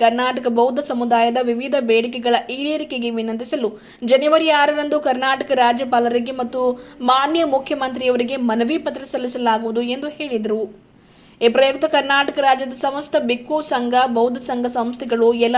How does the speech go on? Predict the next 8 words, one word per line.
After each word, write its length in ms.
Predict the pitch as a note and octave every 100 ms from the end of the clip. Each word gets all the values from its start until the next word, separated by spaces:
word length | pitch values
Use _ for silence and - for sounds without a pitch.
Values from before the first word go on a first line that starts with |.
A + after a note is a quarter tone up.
| A#3+
ದಲಿತ 220 | A#3+ B3
ಸಂಘರ್ಷ 520 | C#4 C4 A#3 A#3+ A#3 C4+ B3 B3 - -
ಸಮಿತಿಯವರು, 920 | - C#4+ C#4 D#4 D4 B3+ A3+ A3+ B3 A#3+
ದಲಿತ 240 | A#3+ -
ಸಂಘಟನೆಯವರು, 760 | B3 C4+ C#4 C#4+ B3+ A#3 A3+ A#3
ರಾಜ್ಯ 280 | A#3 A#3 C4
ಸಂಚಾಲಕರು, 840 | C#4 B3+ C#4 C4 B3 A#3+ A3+ A#3 A#3 - -
ಮುಖಂಡ, 400 | A#3 A#3+ B3 D#4+